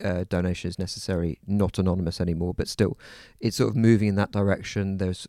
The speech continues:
uh, law changes in Australia, but one being considered in Germany, to, um, to lift anonymity. We're sort of heading towards a direction of, of openness and transparency about this whole process, and maybe then also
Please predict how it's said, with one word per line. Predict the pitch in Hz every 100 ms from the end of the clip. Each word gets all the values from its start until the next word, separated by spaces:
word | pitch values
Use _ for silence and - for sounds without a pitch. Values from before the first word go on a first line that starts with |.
| -
uh, | 92
law | 95 107 101
changes | - 104 98 101 98 95
in | 92 98 - - _
Australia, | - - - 107 101 101 98
but | 95 -
one | 98 92
being | 87 90
considered | 95 - 90
in |
Germany, | 87 107 104 98 95 92 92
to, | - 95 92 92 - - _ -
um, | 98 95 90 90 87
to | 98
lift | 104 101 -
anonymity. | 95 95 95 95 - 98 95 95 - - _ _ _ _ _ - 170
We're | 127 123
sort | 117 -
of | 104
heading | 151 143
towards | 120 113 110 117 113 104
a | 104
direction | 92 92 - - -
of, | 95 95 92 - _ -
of | 101
openness | 101 98 95 92 90
and | 95
transparency | - 92 - - 92 - -
about | 98 92 87
this | -
whole | - -
process, | - 95 - 98 -
and | 98
maybe | 98 95 92 92
then | 92 90
also | 92 95 92